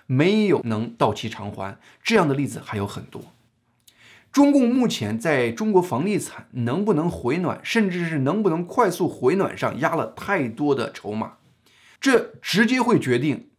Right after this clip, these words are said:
有多少中国房企会爆雷，有多少相关企业会倒闭、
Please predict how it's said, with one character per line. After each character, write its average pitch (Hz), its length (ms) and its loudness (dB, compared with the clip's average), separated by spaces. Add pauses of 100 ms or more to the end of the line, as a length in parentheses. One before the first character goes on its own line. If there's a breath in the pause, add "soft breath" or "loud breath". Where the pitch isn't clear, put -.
(140)
有 131 200 0
多 220 200 0
少 127 140 -2
中 170 260 -4
国 117 480 -6
房 120 280 -4
企 131 160 -10
会 110 120 -8
爆 107 200 -4
雷， 98 280 -10 (460 soft breath)
有 160 240 2
多 247 320 -2
少 104 160 -2
相 196 320 -2
关 185 160 4
企 110 220 -6
业 107 100 -2
会 131 140 -4
倒 101 200 -6
闭、 - 260 -12